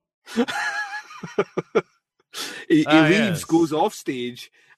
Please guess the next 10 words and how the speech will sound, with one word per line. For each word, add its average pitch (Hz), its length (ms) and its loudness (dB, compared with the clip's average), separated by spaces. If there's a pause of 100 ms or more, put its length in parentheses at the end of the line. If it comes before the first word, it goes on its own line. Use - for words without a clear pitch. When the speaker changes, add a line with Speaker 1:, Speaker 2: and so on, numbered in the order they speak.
Speaker 1:
and 127 240 -8
the, 123 460 4
the 113 140 -2
host 165 300 -2
of 143 60 0
the 123 60 4
show 117 240 0
gets 113 260 -4
ready 117 260 0
to 104 420 -4